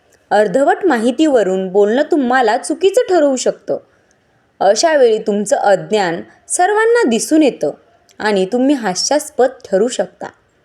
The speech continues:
मित्रांनो, अशा वेळी तुमचं बोलणं समोरच्याला गोंधळातही टाकू शकतं. अर्धवट माहितीमुळे वादसुद्धा निर्माण होण्याची शक्यता वाढते. तुम्ही बोलताना चुकीची उदाहरणं दिल्यास तुमचं अपूर्ण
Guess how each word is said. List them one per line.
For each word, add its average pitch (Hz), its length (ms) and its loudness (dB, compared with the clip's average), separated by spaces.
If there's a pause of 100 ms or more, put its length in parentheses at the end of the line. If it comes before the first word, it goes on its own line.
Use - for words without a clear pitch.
(580)
मित्रांनो, 196 440 -4 (440)
अशा 277 300 2
वेळी 226 240 2
तुमचं 214 460 -2
बोलणं 202 360 2
समोरच्याला 247 720 0
गोंधळातही 214 800 2
टाकू 233 400 -2
शकतं. - 440 -8 (1080)
अर्धवट 311 580 2
माहितीमुळे 262 720 2
वादसुद्धा 254 760 0
निर्माण 277 420 0
होण्याची 247 500 -2
शक्यता 247 520 -2
वाढते. 165 500 -4 (800)
तुम्ही 294 280 4
बोलताना 240 640 2
चुकीची 220 480 -4
उदाहरणं 262 560 2
दिल्यास 254 460 0 (380)
तुमचं 370 280 2
अपूर्ण 311 540 2